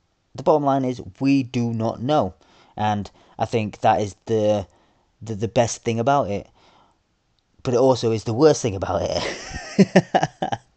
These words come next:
<laughs> Because the best thing can be something new.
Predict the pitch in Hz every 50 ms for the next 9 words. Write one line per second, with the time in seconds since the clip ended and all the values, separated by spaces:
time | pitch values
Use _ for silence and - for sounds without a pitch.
0 | _ _ - 208 240 254 254 - - - 131 127 131 123 120 - - - - -
1 | - - _ _ _ _ - 131 120 190 185 - - 175 170 160 160 160 151 143
2 | 123 127 131 123 - - _ _ _ - - - 117 120 110 - 135 123 120 127
3 | 139 143 123 107 92